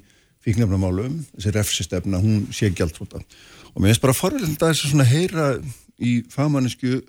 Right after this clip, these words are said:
frá hinni hliðinni sem að ert inn í þessu dag frá degi, uh, og svona fylgist með þessari þróun. Hvernig, hvernig horfir svona hugtak og notkun og þessar hugmyndir, hvernig horfa þær við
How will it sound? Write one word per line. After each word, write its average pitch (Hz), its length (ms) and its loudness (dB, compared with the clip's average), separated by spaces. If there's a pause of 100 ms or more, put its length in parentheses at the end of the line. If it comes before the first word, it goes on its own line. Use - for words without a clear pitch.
(160)
frá 117 220 0
hinni 139 240 2
hliðinni 101 400 -4
sem 110 160 -4
að 104 140 -6 (400)
ert 120 220 -4
inn 120 120 2
í 113 60 2
þessu 104 160 -2
dag 110 180 0
frá 104 160 -2
degi, 92 300 -8 (580)
uh, 98 320 -6
og 104 240 -2
svona 104 240 -2 (500)
fylgist 120 380 0
með 113 140 4
þessari 98 200 0
þróun. 110 460 0 (140)
Hvernig, 143 420 -2
hvernig 156 400 0
horfir 165 380 -2
svona 127 200 0 (160)
hugtak 131 320 -2
og 131 80 0
notkun 131 400 0
og 113 80 0
þessar 127 300 -2
hugmyndir, 131 380 0
hvernig 143 260 0
horfa 170 260 -2
þær 127 220 -2
við 135 240 -4